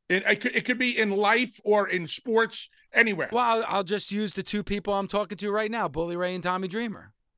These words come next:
Speaker 1: Do you think Tommy Dreamer or Bully Ray is tough enough to withstand a nut shot where
Speaker 2: No.
Speaker 1: we could basically no sell it?
Speaker 2: No.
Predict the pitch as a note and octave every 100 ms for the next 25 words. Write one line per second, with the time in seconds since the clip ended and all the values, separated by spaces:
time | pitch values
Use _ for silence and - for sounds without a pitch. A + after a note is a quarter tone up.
0 | _ - G#3+ B3+ D4 C#4 G3+ G#3 A3 A#3
1 | A3 G#3 C#3+ G#3 G#3+ A3+ A3 - G#3 A3
2 | D#3 G#3+ G#3+ G3+ G3 G3+ G3 G3+ G3+ E3+
3 | - - G#3 - G3+ G#3 G#3+ - _ _
4 | - _ _ - A3 G3+ F#3+ - - -
5 | G3+ G3+ G3+ F3 - G3 F#3+ F#3 F#3 -
6 | - D3 B2+ - E3+ F3+ F3+ E3 F3 F#3+
7 | F3+ E3 F#3 F3+ F3 - F3+ B2+ A2+ D#3
8 | D#3+ B2+ -